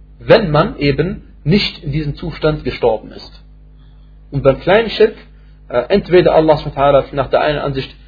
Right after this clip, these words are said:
kann auch diesen Schirk vergeben, wenn er will. Und damit meint man auch, wenn man nicht um Vergeben gebeten hat.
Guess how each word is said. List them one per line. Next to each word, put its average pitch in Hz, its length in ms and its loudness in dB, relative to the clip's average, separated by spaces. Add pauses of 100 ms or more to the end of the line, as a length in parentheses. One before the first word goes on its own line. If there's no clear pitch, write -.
(120)
kann 160 160 4
auch 151 140 0
diesen 135 180 -4
Schirk - 220 -6
vergeben, 135 420 -2
wenn 123 80 -8
er 120 140 -6
will. 196 160 -6 (840)
Und 117 100 -12
damit 135 260 -2
meint 151 220 0
man - 120 -6
auch, 208 180 2
wenn 160 80 0
man 170 120 -2
nicht 196 160 -4
um 175 80 -12
Vergeben 170 340 0
gebeten 127 320 -4
hat. 107 100 -10